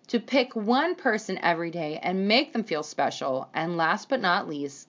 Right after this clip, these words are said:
get off your ass and move. I thank you for joining me today. I hope you found this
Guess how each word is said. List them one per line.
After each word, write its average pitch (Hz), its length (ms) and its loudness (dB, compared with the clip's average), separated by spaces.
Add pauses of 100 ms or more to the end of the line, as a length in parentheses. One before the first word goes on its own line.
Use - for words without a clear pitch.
(120)
get 214 220 6
off 262 260 6
your 175 120 0
ass 147 460 0
and 151 240 -4
move. 120 420 -4 (680)
I 233 100 8
thank 339 300 4
you 359 80 6
for 311 140 -2
joining 262 380 6
me 220 140 2
today. 160 540 2
I 254 140 6
hope 277 300 4
you 403 120 4
found 196 320 6
this 160 240 0